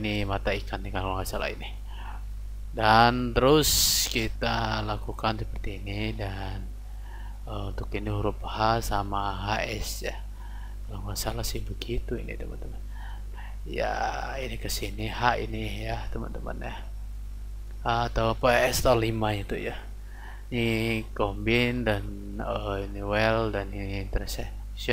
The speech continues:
Dan ini huruf S-nya kita buat ya, teman-teman. Ini huruf S-nya seperti ini.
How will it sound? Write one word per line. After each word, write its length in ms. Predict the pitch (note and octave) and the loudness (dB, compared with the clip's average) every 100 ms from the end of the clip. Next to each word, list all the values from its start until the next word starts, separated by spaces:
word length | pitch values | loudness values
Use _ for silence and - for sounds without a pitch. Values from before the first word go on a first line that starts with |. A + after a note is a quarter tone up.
| A#2 A2+ A#2 A2+ - - - - - - - - - | 2 0 -4 -6 -8 -8 -8 -8 -8 -8 -8 -8 -8
Dan 160 | G#2 | -6
ini 320 | G#2 A2+ G#2+ | -6 -4 -2
huruf 720 | G#2+ G#2 G#2 A2 G#2+ G2+ G#2 - | 0 0 0 0 -2 -2 -2 -2
S-nya 800 | G#2+ G2+ - A2+ A2 A2 A2 A2 | -4 -2 -2 -2 0 0 0 -2
kita 240 | G#2+ A2 | -2 -4
buat 320 | G#2 G#2+ G2+ | -2 0 0
ya, 160 | - G2+ | -2 -4
teman-teman. 480 | F#2+ - - - - - - - - - - - - | -4 -4 -6 -6 -6 -8 -8 -8 -8 -8 -8 -8 -6
Ini 160 | C3 B2 | -6 -6
huruf 240 | A2 G#2+ | -6 -4
S-nya 240 | - - G#2+ | -4 -4 -4
seperti 480 | - B2 - B1+ - | -4 -6 -6 -8 -6
ini. 160 | - | -8